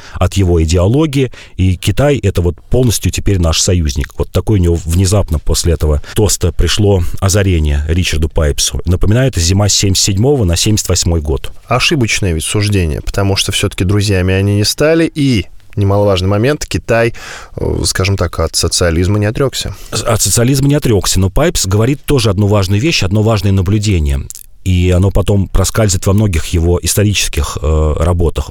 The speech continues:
Speaker 1: Он говорит, что культура важнее идеологии, что идеологию можно любую, э, нанизать на культуру,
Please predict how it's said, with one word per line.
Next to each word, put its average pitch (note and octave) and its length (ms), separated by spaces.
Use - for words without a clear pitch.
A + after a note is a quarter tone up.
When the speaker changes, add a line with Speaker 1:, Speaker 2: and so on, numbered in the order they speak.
Speaker 1:
Он B2 260
говорит, G2 400
что - 320
культура C#3+ 520
важнее G2+ 540
идеологии, F#2+ 760
что - 280
идеологию G#2 580
можно F#2+ 440
любую, F#2 560
э, D#2 120
нанизать F2+ 500
на E2+ 100
культуру, F3+ 540